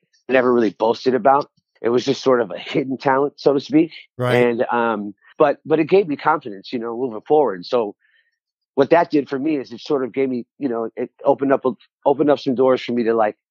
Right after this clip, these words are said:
Speaker 1: get the confidence to sing in front of more people. So as I got a little older and my grandparents got older and they, they were in assisted living homes, I would go and I would sing for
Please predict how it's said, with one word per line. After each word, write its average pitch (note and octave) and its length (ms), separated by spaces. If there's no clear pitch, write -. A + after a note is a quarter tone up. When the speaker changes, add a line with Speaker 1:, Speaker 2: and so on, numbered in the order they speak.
Speaker 1:
get D3 140
the B2+ 80
confidence C3+ 480
to A2 80
sing C3 260
in G#2+ 60
front A2+ 220
of G2+ 60
more G2+ 180
people. G2 360
So G2 420
as C#3 200
I C3 60
got C3+ 180
a - 20
little B2+ 200
older B2 440
and A2 80
my G2+ 100
grandparents B2 640
got A#2 180
older A#2 440
and G#2+ 120
they, G2+ 200
they A#2 100
were A2+ 140
in G#2 80
assisted A2 380
living A#2 260
homes, A2+ 400
I A2 80
would G#2 160
go A#2+ 320
and A2 80
I G#2+ 60
would - 120
sing B2+ 280
for A#2 280